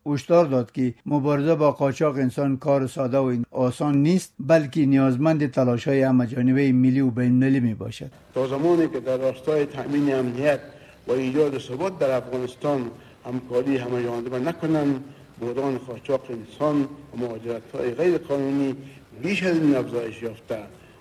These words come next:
Speaker 2: و آنگاه این کشورها نیز با این بحران مواجه خواهند شد.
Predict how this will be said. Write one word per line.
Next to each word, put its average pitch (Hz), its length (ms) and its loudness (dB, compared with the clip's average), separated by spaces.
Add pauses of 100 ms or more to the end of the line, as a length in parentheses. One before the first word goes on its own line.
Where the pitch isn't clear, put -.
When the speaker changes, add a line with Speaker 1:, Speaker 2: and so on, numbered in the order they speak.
(100)
Speaker 2:
و 120 60 0
آنگاه 143 520 2 (160)
این 123 140 -6
کشورها 120 540 -10
نیز 160 240 0 (440)
با 120 60 -6
این 131 220 0
بحران 117 420 -4
مواجه 113 500 -6
خواهند 107 440 -14
شد. 107 120 -14